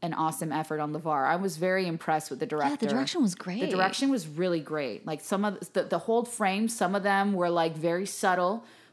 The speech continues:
Speaker 1: but the, the narrative was very,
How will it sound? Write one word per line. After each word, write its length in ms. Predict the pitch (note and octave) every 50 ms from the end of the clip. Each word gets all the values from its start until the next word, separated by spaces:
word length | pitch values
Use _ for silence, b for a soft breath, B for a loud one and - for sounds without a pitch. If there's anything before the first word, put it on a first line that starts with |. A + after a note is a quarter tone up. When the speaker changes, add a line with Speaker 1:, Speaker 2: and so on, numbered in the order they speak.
| _
Speaker 1:
but 300 | - F#3+ F3 E3+ - -
the, 200 | F#3+ F#3 F3 D#3+ D#3+
the 100 | D#3+ F#3+
narrative 640 | F#3 F#3 F#3 F#3 F#3+ G3+ G#3 G3 G3 G3 F#3 D#3+ E3+
was 180 | F3+ E3+ D#3
very, 800 | F3 F3 D3 F3+ F3+ F3 F3 F3 F3+ F3 F3 E3+ E3+ F3 -